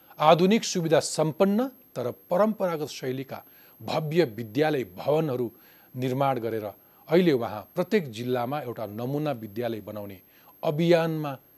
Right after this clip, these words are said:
सक्रिय हुनुहुन्छ। विदेशी गैर सरकारी संस्थाहरूको आकर्षक जागिर छोडेर झन्डै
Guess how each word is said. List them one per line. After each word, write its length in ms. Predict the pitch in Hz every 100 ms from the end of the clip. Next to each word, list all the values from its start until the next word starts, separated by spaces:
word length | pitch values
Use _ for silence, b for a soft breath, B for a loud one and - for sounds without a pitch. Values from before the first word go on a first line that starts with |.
| -
सक्रिय 440 | - 139 - 120
हुनुहुन्छ। 380 | 104 95 87 - - _ b b b b
विदेशी 340 | 220 285 302
गैर 200 | 196 190
सरकारी 320 | 202 220 208
संस्थाहरूको 580 | 196 156 - 170 165 - -
आकर्षक 520 | - 180 214 214 - 185 _ - -
जागिर 280 | 131 135 120
छोडेर 340 | - 113 110
झन्डै 320 | 101 107 107